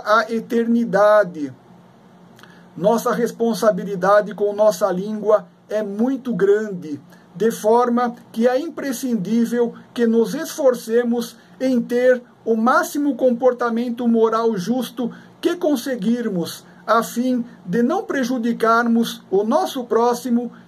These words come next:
e nem a nós mesmos com as palavras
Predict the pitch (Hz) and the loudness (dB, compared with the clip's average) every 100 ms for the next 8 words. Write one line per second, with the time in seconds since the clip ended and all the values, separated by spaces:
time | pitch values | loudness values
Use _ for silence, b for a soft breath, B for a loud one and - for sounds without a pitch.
0 | B 208 226 320 403 294 247 240 180 202 | B 0 0 0 0 0 2 0 0 0
1 | 226 233 220 233 - B B - 311 285 | 0 0 -2 -6 -10 B B -2 2 2
2 | 240 - 220 202 208 208 214 196 | 0 0 2 4 4 4 0 -6